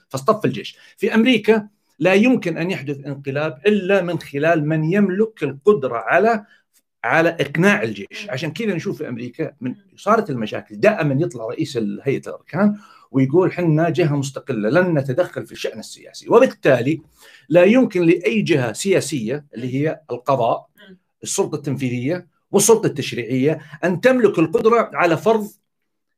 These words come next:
Speaker 1: آه، هيبتها أو فرض، آه، آه، ما تريده على الآخر خارج الدستور.
Speaker 2: مم.
Speaker 1: ما يقدر.
Speaker 2: مم.
Speaker 1: الم-، ترامب اللي حاول يسويه، حاول يعمل هذا الشيء.
Speaker 2: أوكي.
Speaker 1: جاب البلطجية حقته،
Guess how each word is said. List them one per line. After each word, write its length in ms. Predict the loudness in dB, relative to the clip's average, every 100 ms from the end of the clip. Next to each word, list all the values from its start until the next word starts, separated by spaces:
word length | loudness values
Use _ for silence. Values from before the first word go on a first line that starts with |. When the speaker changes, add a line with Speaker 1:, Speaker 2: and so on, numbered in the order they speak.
| _ -6
Speaker 1:
آه، 120 | 0
هيبتها 580 | 4 4 4 2 -2 -2
أو 180 | -2
فرض، 400 | 0 0 0 -2 -10 -10
آه، 320 | -8 -6 -4
آه، 40 | -2
ما 200 | 0 0
تريده 520 | 0 2 4 6 4
على 200 | 4 2
الآخر 640 | 2 0 0 2 0 0 -8 _ _
خارج 440 | 0 4 6 6
الدستور. 500 | 2 -2 -10 -10 -12 -12 -20
Speaker 2:
مم. 120 | -20 _ -2
Speaker 1:
ما 120 | 2
يقدر. 300 | 2 2 -4
Speaker 2:
مم. 420 | -8 _ -20 -20 _
Speaker 1:
الم-، 260 | -6 -6 -6 _ _ _
ترامب 340 | 2 2 4 2
اللي 160 | 0
حاول 340 | 0 0 0 -2
يسويه، 600 | -2 -4 -2 -4 -6 -10
حاول 400 | -4 4 4 6
يعمل 220 | 4 2
هذا 140 | 0 -2
الشيء. 300 | -6 -12 -16 -20 -20
Speaker 2:
أوكي. 300 | -20 -20 0
Speaker 1:
جاب 200 | 2 4
البلطجية 580 | 4 2 -2 -4 -2 -2
حقته، 500 | -2 -6 -8 -10